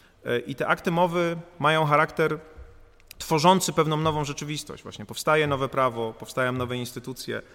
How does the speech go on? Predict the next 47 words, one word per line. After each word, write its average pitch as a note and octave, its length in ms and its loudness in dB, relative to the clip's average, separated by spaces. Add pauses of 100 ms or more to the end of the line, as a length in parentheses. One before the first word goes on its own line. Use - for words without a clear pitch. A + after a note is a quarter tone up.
(200)
kończą F3 440 4
żywot C#3+ 320 2
pewne C3 460 0
instytucje, B2+ 540 -4
jeżeli, A2+ 280 -6
nie A2+ 100 -4
wiem, A2 120 -4
rozwiązujemy C#3 680 2
spółkę, B2+ 420 -4
rozwiązujemy A#2+ 540 -4
umowę A#2 420 -4
i A2+ 40 -6
tak A2 160 -8
dalej, G#2+ 240 -6
i - 20 -20
tak G2+ 160 -12
dalej. - 180 -12 (880)
I C3+ 60 -6
teraz A3 180 4
to A3+ 80 4
jest G#3 120 6
o G3 40 2
tyle A#3+ 180 6
istotne, G#3+ 440 4
że E3+ 120 2
to F#3+ 140 2
oznacza, F3+ 460 4
że A#2+ 120 0
my D#3 80 -2
tak F#3+ 160 0
naprawdę F3+ 580 2
jesteśmy E3 600 -2 (120)
społeczeństwem E3 840 2
ludzi D3+ 320 -2
mówiących D3 720 2
i B2 40 -2
ludzi C3+ 240 -4
posługujących D3 560 -4
się - 120 -6
językiem C3+ 460 -4
wobec C3 300 -4
siebie D3 220 -2
nie D3+ 120 0
tylko G#3 300 2
w C3+ 220 -6
aspekcie C3+ 380 -2
komunikacyjnym C3 840 -4